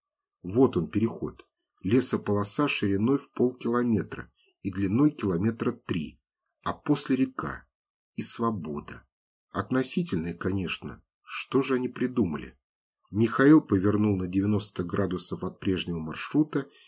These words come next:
и, стараясь производить поменьше шума, побежал. Через двести метров наткнулся на колючую проволоку. Быстро они её протянули, готовились.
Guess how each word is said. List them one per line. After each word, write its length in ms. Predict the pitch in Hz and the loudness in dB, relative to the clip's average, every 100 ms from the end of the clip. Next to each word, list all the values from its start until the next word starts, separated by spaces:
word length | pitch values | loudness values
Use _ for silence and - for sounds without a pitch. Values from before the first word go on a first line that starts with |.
| _ | _
и, 60 | - | -6
стараясь 680 | 107 - 110 123 127 107 - | -4 0 2 2 2 2 -2
производить 880 | - 113 104 98 98 104 107 104 - | 0 4 4 4 0 2 2 -4 -2
поменьше 540 | 95 98 92 85 - | -2 0 -2 -4 -6
шума, 440 | - - - 151 156 | -8 -4 0 2 2
побежал. 760 | - 98 104 95 82 71 - _ _ _ _ _ _ | -2 -2 -2 -2 -6 -8 -10 _ _ _ _ _ _
Через 340 | - 98 95 | -2 0 0
двести 380 | 95 104 - - | 2 2 2 -2
метров 480 | 101 135 135 120 - | 0 0 0 -4 -2
наткнулся 560 | 101 - 113 113 - | -4 -2 -2 0 0
на 100 | 110 | -2
колючую 500 | 104 85 82 85 104 | 0 -2 -2 -2 -4
проволоку. 640 | - 90 78 73 - - - _ _ _ _ _ | -2 -2 -2 -4 -12 -20 -20 _ _ _ _ _
Быстро 580 | 80 82 123 - - 120 | -14 -4 -2 -2 -2 -2
они 240 | 127 131 | 0 0
её 160 | 123 123 | 0 0
протянули, 640 | 127 120 - 131 120 82 | 2 0 0 0 2 0
готовились. 800 | 73 101 110 110 78 71 67 - | -2 -4 0 0 0 -2 -8 -14